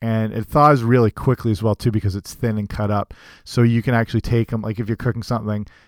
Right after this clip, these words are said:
just take 'em from that bottle, dump 'em right into whatever you're cooking, and they'll thaw as they cook. Another good one is,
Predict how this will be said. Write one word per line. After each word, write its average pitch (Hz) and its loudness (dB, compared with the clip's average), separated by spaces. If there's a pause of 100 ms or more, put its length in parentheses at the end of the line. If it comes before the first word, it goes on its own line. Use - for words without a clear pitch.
just - -4
take 127 2
'em 110 -2
from 117 -2
that 101 -2
bottle, 110 4
dump 110 0
'em 104 -4
right 107 0
into 104 -2
whatever 104 0
you're 98 -2
cooking, 123 -4
and 110 -4
they'll 104 0
thaw 101 -2
as 95 -4
they 95 -4
cook. - -6 (1400)
Another 147 4
good 147 4
one 135 2
is, 120 0